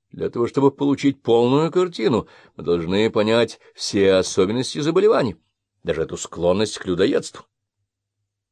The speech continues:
"Подобный ненасытный аппетит имеет поразительное сходство с синдромом Прадера-Вилли. Вы с ним знакомы?" Лиза лишь молча покачала головой.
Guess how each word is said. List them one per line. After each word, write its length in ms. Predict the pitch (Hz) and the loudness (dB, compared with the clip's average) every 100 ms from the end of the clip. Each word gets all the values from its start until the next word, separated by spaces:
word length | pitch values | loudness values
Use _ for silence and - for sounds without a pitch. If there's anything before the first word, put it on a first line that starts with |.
| _ _ - | _ _ -4
"Подобный 600 | 135 165 233 208 196 190 | -2 2 2 2 0 0
ненасытный 720 | 175 170 151 196 196 170 160 | 0 -2 -2 -6 -4 0 0
аппетит 480 | 156 151 - 160 - | 0 -6 -6 -8 -6
имеет 360 | 104 98 95 - | -4 -2 -2 0
поразительное 640 | 98 104 107 104 92 92 | 2 2 -2 -8 -6 -4
сходство 480 | - 110 - 170 151 _ _ | -2 -2 -2 -4 -6 _ _
с 140 | - - | -12 -6
синдромом 580 | 131 127 156 147 123 _ _ _ _ | -2 0 2 2 -2 _ _ _ _
Прадера-Вилли. 1400 | 113 117 123 123 120 131 139 143 180 110 92 92 92 - _ _ 95 | 0 2 4 2 4 6 6 4 -2 -2 0 2 2 0 _ _ -2
Вы 180 | 98 | -2
с 120 | 90 98 | 0 -2
ним 160 | 92 | -4
знакомы?" 500 | 82 85 82 80 139 - _ _ _ _ _ _ _ _ _ | -2 -2 0 0 -2 -8 _ _ _ _ _ _ _ _ _
Лиза 400 | - 87 80 87 | -10 -8 -6 -4
лишь 320 | 85 - _ - | -6 -10 _ -8
молча 420 | 85 90 90 - | -2 -2 -2 -10
покачала 460 | - 90 - 87 | -10 -6 -2 -2
головой. 360 | 85 87 85 | -2 -2 -4